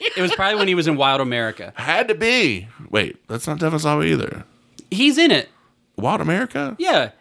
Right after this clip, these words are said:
Speaker 1: It's got J T T, uh, Devon Sawa, and an older one.
Speaker 2: Oh, I was thinking Into
Speaker 1: Brad
Speaker 2: the
Speaker 1: Renfro.
Speaker 2: I was thinking Into the Wild. Brad Renfro. I know that name.
Speaker 1: I don't know.
Speaker 2: Yeah.
Speaker 1: He, but I can tell you he wasn't in Halloween Kills.
Speaker 2: Anyways,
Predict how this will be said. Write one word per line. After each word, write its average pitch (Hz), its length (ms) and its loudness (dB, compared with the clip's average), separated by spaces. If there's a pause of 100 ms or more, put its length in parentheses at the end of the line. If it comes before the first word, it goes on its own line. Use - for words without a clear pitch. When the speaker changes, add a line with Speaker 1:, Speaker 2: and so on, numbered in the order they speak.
(120)
Speaker 1:
It's 180 200 0
got 165 180 2
J 180 260 0
T 311 200 2
T, 196 480 0 (440)
uh, 147 540 4
Devon 160 280 2
Sawa, 160 500 2
and 170 280 2
an 175 240 -2
older 180 360 -4
one. 104 360 -8
Speaker 2:
Oh, 110 100 6
I 98 120 6
was 131 140 0
thinking 104 300 2
Into 82 140 -2
Speaker 1:
Brad 185 300 2
Speaker 2:
the 196 40 0
Speaker 1:
Renfro. 180 840 0 (100)
Speaker 2:
I 117 60 4
was 117 120 0
thinking 101 240 -2
Into 87 160 -6
the 95 120 -10
Wild. 50 380 -4 (280)
Brad 160 220 4
Renfro. 160 460 -2
I 180 100 -2
know 185 180 6
that 87 160 4
name. 82 420 0 (960)
Speaker 1:
I 135 80 -6
don't 139 140 -4
know. 143 260 0 (280)
Speaker 2:
Yeah. 147 280 2
Speaker 1:
He, 190 80 0
but 175 220 0
I 180 80 2
can 196 120 0
tell 208 160 2
you 185 140 4
he 180 140 4
wasn't 180 380 2
in 160 120 4
Halloween 147 500 2
Kills. 120 480 -8 (240)
Speaker 2:
Anyways, 147 480 4